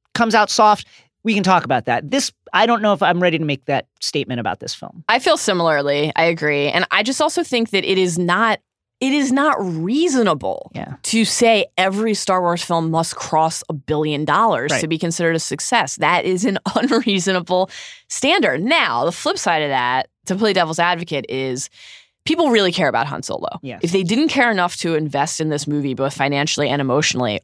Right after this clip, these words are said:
Speaker 2: are they really gonna care about a Boba Fett movie?
Speaker 1: Maybe. Boba Fett, mystified by the Boba Fett, like, cult. The guy's in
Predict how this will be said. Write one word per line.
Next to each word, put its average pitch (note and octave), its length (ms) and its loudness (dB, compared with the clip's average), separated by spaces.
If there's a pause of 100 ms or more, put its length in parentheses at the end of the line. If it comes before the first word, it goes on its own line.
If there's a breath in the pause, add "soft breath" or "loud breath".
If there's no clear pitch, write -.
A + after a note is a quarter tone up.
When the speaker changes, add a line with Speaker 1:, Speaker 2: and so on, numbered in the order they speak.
Speaker 2:
are F3+ 80 4
they F#3+ 160 2
really B3 200 2
gonna A3 160 2
care E3+ 180 0
about E3 200 2
a A#2+ 40 -2
Boba C#3 340 -4
Fett - 340 -6
movie? B3+ 480 0 (220)
Speaker 1:
Maybe. G#3+ 400 -4 (300)
Boba D4+ 200 4
Fett, - 360 2 (400 loud breath)
mystified E3+ 640 2
by C#3 160 2
the C3 100 -2
Boba C3 260 -2
Fett, - 320 0
like, C#3+ 240 -2
cult. A#2 360 0
The F#3 80 2
guy's A#3+ 320 4
in G3 260 2